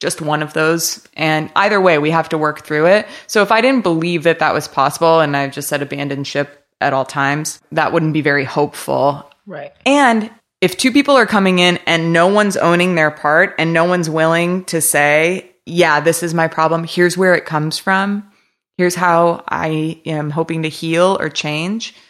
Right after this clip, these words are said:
Speaker 1: then yeah, it is a lost cause. It's not gonna work.
Speaker 2: So what is some of the advice that you give these couples who, you know, one is anxious, one is avoidant?
Speaker 1: Yes, and not just couples, but
Speaker 2: Right.
Speaker 1: because people who are dealing with this kind of anxiety and fear of,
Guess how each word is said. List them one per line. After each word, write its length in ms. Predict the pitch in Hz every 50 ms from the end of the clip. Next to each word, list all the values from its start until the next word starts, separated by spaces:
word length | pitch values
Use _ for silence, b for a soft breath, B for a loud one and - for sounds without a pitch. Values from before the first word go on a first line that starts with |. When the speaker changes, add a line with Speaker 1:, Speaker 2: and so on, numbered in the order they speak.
| b b b b _ -
Speaker 1:
then 200 | 160 190 208 208
yeah, 180 | 208 247 247 175
it 100 | 165 170
is 140 | 220 247 -
a 40 | 220
lost 320 | 165 - - 165 - -
cause. 380 | - - 95 - - - - - - _ _ _ _ _ _ _ _ _ _
It's 140 | - 165 -
not 160 | 185 175 170
gonna 160 | - 175 170
work. 380 | 160 160 151 - - - - - _ _ _ _ _
Speaker 2:
So 380 | _ - - 233 208 185 - - _
what 240 | 196 185 196 202 202
is 120 | 214 202
some 180 | - - 196 185
of 120 | 170 147
the 140 | 147 165 160
advice 300 | 143 - 147 143 135 -
that 140 | - 143 127
you 140 | 143 139 143
give 680 | 131 123 - 147 135 131 131 127 127 127 123 - _ _ _ -
these 260 | 135 131 143 127 -
couples 460 | - - 120 - - 127 123 120 -
who, 400 | - - 120 120 120 120 120 127 -
you 80 | 135 120
know, 100 | 120 117
one 220 | 120 117 120 120
is 120 | 120 120 -
anxious, 360 | - 120 120 - 131 - -
one 120 | 107 104
is 340 | 107 110 117 120 - - - _ _ -
avoidant? 420 | 127 - 117 - - - - - _ _ _ _ _
Speaker 1:
Yes, 320 | 190 208 190 - - -
and 160 | - 196 190
not 300 | 202 202 226 - 180 185
just 320 | - 202 190 185 - - -
couples, 500 | - 190 185 - - 147 - - - -
but 320 | - - 160 156 151 - - 190
Speaker 2:
Right. 200 | 165 175 147 127
Speaker 1:
because 500 | - 196 185 185 190 185 170 160 160 - -
people 300 | - - 180 170 170 165
who 140 | 147 175 170
are 180 | 165 165 160 160
dealing 400 | 156 156 147 160 165 165 165 165
with 140 | 165 160 160
this 120 | 170 160
kind 220 | - - 165 160 160
of 80 | 160
anxiety 680 | 160 165 165 165 - 160 156 160 165 170 170 170 170 -
and 220 | - 170 165 156
fear 600 | - - - - 185 170 170 170 170 170 170 - -
of, 460 | - 156 160 160 160 160 156 156 151